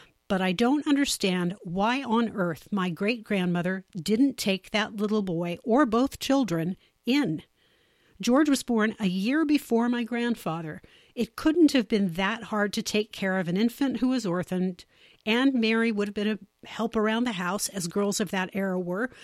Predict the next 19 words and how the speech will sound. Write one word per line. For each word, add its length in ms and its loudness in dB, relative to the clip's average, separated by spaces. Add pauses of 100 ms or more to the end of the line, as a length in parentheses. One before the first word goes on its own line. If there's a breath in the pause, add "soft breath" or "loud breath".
(160 loud breath)
They 100 2
were 120 2
Dorcas's 800 -2
only 380 2
sister's 540 -4
children. 500 -4 (480)
It 240 -4
just 420 0
doesn't 380 0
compute. 560 -6 (920)
I 120 4
know 140 6
I'm 140 6
ranting, 420 4
but 180 -4
seriously, 580 4
think 260 2
about 280 -2
it. 100 -12